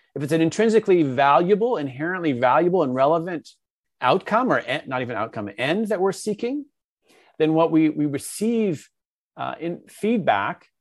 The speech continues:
even if it's negative on our performance, like, "I didn't do it very well," as constructive, like, "Oh, I've, now I know what not to do." That's what we want students to be thinking, right? Like, they're gonna get that feedback.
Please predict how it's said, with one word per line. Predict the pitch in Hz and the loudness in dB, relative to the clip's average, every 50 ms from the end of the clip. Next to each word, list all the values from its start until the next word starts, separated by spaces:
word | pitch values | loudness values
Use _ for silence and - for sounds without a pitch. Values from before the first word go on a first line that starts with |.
| _ _ | _ _
even | - 185 226 254 285 | -4 -2 -2 -2 -2
if | 254 - - | -4 -4 -4
it's | 147 - - | -6 -6 -4
negative | 147 151 160 175 190 185 202 190 170 | -2 0 0 0 2 4 4 4 4
on | 170 160 | 2 0
our | 151 143 | 0 -2
performance, | - 147 127 - 160 156 135 110 98 95 95 - - | -4 -6 -8 -4 -4 -2 -2 -4 -6 -10 -12 -10 -4
like, | 123 113 110 107 - - _ _ _ - | -2 -2 -2 -4 -6 -14 _ _ _ -2
"I | 147 | 0
didn't | 165 165 156 | 0 0 2
do | 147 208 233 | 2 2 2
it | 147 | 2
very | 131 127 120 113 | 2 2 0 2
well," | 104 101 98 98 110 104 - _ _ _ _ _ - | 2 2 2 0 0 -2 -6 _ _ _ _ _ -6
as | 147 143 143 - | -6 -6 -4 -4
constructive, | - 151 135 - - - 165 196 226 - - 117 120 | -4 -4 -4 -4 -4 0 2 2 2 2 0 -4 -4
like, | 127 120 - - | -4 -2 2 4
"Oh, | 233 190 147 127 | 6 6 6 4
I've, | 113 110 - - - | 0 -2 -4 -8 -8
now | 151 165 202 247 | -2 2 2 4
I | 233 | 4
know | 185 165 156 | 4 4 4
what | 151 165 151 | 4 4 4
not | 151 165 170 - - | 2 0 -4 -4 -8
to | - 151 | -10 -6
do." | 143 220 254 220 92 64 - - _ _ _ _ _ _ _ _ _ _ _ - | -4 -4 -2 -4 -4 -6 -10 -16 _ _ _ _ _ _ _ _ _ _ _ 2
That's | 170 214 220 | 2 2 4
what | 302 254 | 6 6
we | 196 | 6
want | 175 147 - | 6 4 2
students | - - 160 147 135 - | 2 4 4 4 4 2
to | - 127 | -2 -4
be | 123 120 | -4 -2
thinking, | - 165 151 - 85 80 80 | 0 0 -2 -2 -4 -10 -8
right? | 82 95 123 147 | -6 -6 -4 -4
Like, | 139 131 - - _ _ _ _ _ _ _ _ _ _ _ _ _ _ | -4 -6 -6 -8 _ _ _ _ _ _ _ _ _ _ _ _ _ _
they're | - 131 151 | 0 2 4
gonna | 151 202 214 196 | 4 4 4 4
get | 156 139 156 180 208 - - - | 2 4 4 4 2 2 0 -4
that | 151 151 143 - | -4 -4 -4 -4
feedback. | - - 175 196 160 104 85 80 85 98 120 - _ | -4 -4 -2 -2 -2 -2 -4 -4 -4 -4 -6 -8 _